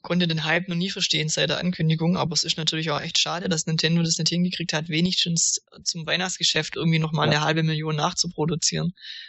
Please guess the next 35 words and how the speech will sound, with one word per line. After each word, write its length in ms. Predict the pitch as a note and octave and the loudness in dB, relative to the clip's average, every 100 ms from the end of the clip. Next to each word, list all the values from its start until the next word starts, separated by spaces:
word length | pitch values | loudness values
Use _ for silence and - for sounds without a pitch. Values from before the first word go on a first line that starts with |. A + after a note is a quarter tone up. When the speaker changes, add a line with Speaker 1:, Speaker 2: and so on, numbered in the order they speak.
| - _ _ | -20 _ _
Speaker 1:
Weil 480 | D3+ D#3+ D3+ F#3 F3+ | -2 0 0 -4 -8
das 140 | F3 - | -10 -6
Geschäft 400 | F#3+ - F3 F3+ | -4 -4 -4 -2
ist 100 | - | -2
jetzt 180 | E3+ - | -2 -6
halt 160 | D3+ | -4
weg. 260 | D#3+ D#3+ - | -4 -6 -4
Also 180 | D3 D#3 | -4 0
ich, 180 | D3+ - _ | -2 -4 _
wie 180 | D3+ | -8
ich 80 | E3 | -2
schon 180 | - E3 | -2 -2
gesagt 300 | D3+ - F3+ | -4 -4 -4
habe, 120 | D#3 | -4
also 260 | E3 - D#3 | -2 -2 -2
ich, 240 | E3 - - | -2 -4 -8
ich 160 | - - | -4 -2
glaub 340 | - D3 D#3+ | 0 0 -2
nicht, 300 | D#3 D#3 E3 | -2 0 0
dass 240 | D3+ D3+ - | 0 -2 -2
der 220 | - - | -4 -6
Hype 180 | C#3+ F3 | -6 -4
jetzt 180 | F#3 - | -4 -2
noch 80 | |
so 160 | D3+ D#3+ | -4 -6
groß 300 | - F3+ F3 | -8 -2 0
sein 220 | D3+ D3 | 0 -2
wird, 160 | D#3 F3+ - - - - - - _ - | -4 -8 -10 -14 -12 -14 -16 -18 _ -6
dass 180 | D3+ D#3+ | -4 -2
wenn 80 | |
die 80 | D#3 | -2
jetzt 160 | D3+ - | -2 -4
noch 100 | D3 | -6
mal 140 | C3+ | -6
nachschießen, 680 | C3+ E3 - - D#3+ E3 | -4 -2 0 -2 -6 -10